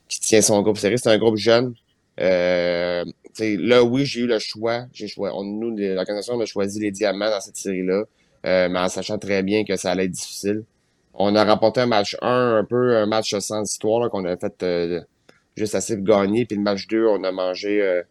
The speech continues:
<laughs> on a mangé une petite volée, puis ça nous a ramené sur terre, euh, lundi soir pour, pour dire que les Diamants, ils vont jouer à balle.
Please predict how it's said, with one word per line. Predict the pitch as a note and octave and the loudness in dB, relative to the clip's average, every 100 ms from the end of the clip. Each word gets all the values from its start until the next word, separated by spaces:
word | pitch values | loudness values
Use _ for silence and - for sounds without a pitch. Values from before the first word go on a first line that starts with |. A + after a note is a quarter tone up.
| _ _ | _ _
<laughs> | _ - | _ -10
on | A#2 | 0
a | |
mangé | G#2+ B2 C3+ | 0 2 4
une | C#3 | 2
petite | - A#2 | 2 4
volée, | A#2 A#2 C3+ | 6 6 2
puis | - | 2
ça | G#2+ | 2
nous | G#2+ | 4
a | |
ramené | G#2+ A2 B2 | 2 2 -2
sur | A2+ - | -4 -2
terre, | A#2 A#2+ A#2+ | 2 4 4
euh, | G#2+ G2+ F#2+ | 2 2 0
lundi | G2 G2+ G2+ | 0 -4 -6
soir | - A2+ | -6 -6
pour, | G#2 G2 F#2+ E2+ | -4 -4 -6 -6
pour | F#2+ | -8
dire | F2+ A2 G#2+ | -2 -2 0
que | G2 F#2+ | 2 2
les | F#2+ | 2
Diamants, | F#2+ G2 A2 | 0 2 4
ils | A2 | 2
vont | F#2+ | 0
jouer | F#2 G2 | 0 0
à | F#2+ | 2
balle. | F#2+ G#2+ G#2 | 2 0 -4